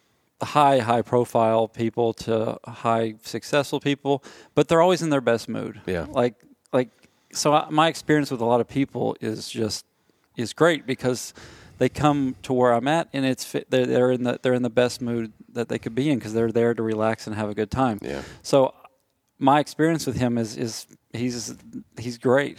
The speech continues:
Speaker 2: That's
Speaker 1: You
Speaker 2: awesome.
Speaker 1: know, so it's like, if someone comes in there and they're in that bad a mood, like, I, it would be hard for me to see how they could be in much better mood outside of that place.
Speaker 2: Yeah,
Speaker 1: But,
Speaker 2: no kidding.
Speaker 1: but no, he was, he was, he was so nice,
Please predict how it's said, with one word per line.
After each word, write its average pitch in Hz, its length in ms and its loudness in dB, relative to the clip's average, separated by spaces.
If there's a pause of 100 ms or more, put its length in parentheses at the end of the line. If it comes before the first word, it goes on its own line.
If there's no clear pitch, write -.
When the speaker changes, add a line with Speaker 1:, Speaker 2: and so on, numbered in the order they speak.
(120)
Speaker 2:
That's 151 300 -4
Speaker 1:
You - 60 -4
Speaker 2:
awesome. 160 280 4
Speaker 1:
know, 135 220 4
so 139 160 -2
it's 135 220 -2
like, 123 180 2 (200)
if 139 120 -4
someone 196 240 4
comes 170 260 2
in 151 80 2
there 135 160 4
and 123 100 2
they're 127 140 2
in 123 140 0
that 127 180 2
bad 131 160 4
a 131 60 0
mood, 139 340 0 (420)
like, 120 200 0 (560)
I, 135 240 -2
it - 560 -8
would 123 120 -2
be 135 80 4
hard 131 200 4
for - 120 -8
me 123 140 0
to 113 60 -2
see 120 280 -2
how 110 140 0
they 113 120 0
could 107 160 -8
be 104 140 -4
in 107 80 -2
much 110 200 -2
better 107 160 2
mood 107 200 -2
outside 110 360 -2
of 107 80 -4
that 104 160 -6
place. - 320 -12
Speaker 2:
Yeah, 69 120 -6
Speaker 1:
But, 76 100 -4
Speaker 2:
no 80 80 -6
kidding. 78 360 -8
Speaker 1:
but 156 140 0
no, 139 140 6
he 131 160 2
was, 139 200 0 (100)
he 196 60 -4
was, - 160 -4 (520)
he 196 120 0
was 196 120 2
so 160 160 4
nice, 135 600 -2